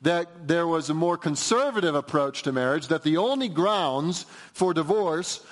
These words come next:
was sexual immorality, that one of the spouses was guilty of committing sexual immorality. Now, to see this, what Jesus says in, about this is in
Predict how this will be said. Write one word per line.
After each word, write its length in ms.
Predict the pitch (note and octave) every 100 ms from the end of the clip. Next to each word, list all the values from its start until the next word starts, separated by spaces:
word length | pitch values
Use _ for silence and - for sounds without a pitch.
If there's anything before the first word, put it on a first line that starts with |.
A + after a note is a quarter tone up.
| -
was 400 | D3 G3 F#3+ F3+
sexual 760 | - - G3 - G3 F#3+ F3 F3
immorality, 800 | D3 D3+ F#3+ A#3+ G#3+ D3 A2 - - _ _ -
that 120 | D3+
one 240 | D3+ E3 E3+
of 120 | D3+
the 80 | D3+
spouses 680 | - D#3 C#3+ D3+ G3+ G3+
was 460 | D#3 D#3+ D#3 D3 - - - - B2 A#2
guilty 540 | F3 A3 G#3+ C#3+ D3
of 180 | D3 -
committing 560 | E3+ F3 F#3+ D#3+ D#3 F3
sexual 640 | - F3 - - F3 E3+
immorality. 800 | C#3 C#3+ D#3 F#3+ G#3 F3+ C#3 G2 - - - -
Now, 140 | D3 D#3+
to 120 | D#3
see 320 | - C4+ C#4+
this, 420 | E3+ D#3 F#3+ - - - -
what 200 | D#3+ D3+
Jesus 320 | F#3+ F3+ F3
says 500 | - A#3+ F#3 F3 E3
in, 340 | E3 D3+ E3+ F#3
about 400 | D3+ F3 A3 E3+
this 160 | D#3
is 140 | D#3+ D3
in 220 | C#3+